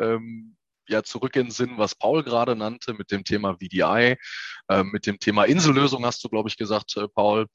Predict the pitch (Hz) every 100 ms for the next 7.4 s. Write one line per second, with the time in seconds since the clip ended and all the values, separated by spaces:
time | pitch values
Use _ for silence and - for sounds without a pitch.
0 | - - - - - 104 101 101 104 _
1 | _ _ _ _ _ - - 127 120 101
2 | 117 117 120 117 - 120 110 107 - 110
3 | 104 98 - 95 82 82 90 - 82 80
4 | 78 92 87 92 - 120 120 - 135 -
5 | 123 110 101 - 117 - 135 - 127 -
6 | - 120 - 127 123 123 - 101 104 101
7 | 107 - - -